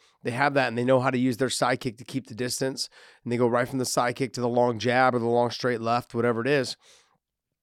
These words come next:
They're both extremely talented. They both have good cardio. Um, you know, but with Umar, he just,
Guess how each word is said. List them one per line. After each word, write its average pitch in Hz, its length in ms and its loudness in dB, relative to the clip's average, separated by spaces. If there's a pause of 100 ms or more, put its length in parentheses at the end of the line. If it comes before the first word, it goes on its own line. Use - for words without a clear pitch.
(160)
They're 143 120 8
both 165 220 10
extremely 147 440 4
talented. 139 500 2
They 131 80 4
both 139 220 2
have 127 200 4
good 131 160 2
cardio. 131 540 4 (480)
Um, 143 340 8
you 160 60 8
know, 160 160 8
but 143 280 4
with 151 200 4
Umar, 160 320 8
he 151 180 -2
just, 160 320 4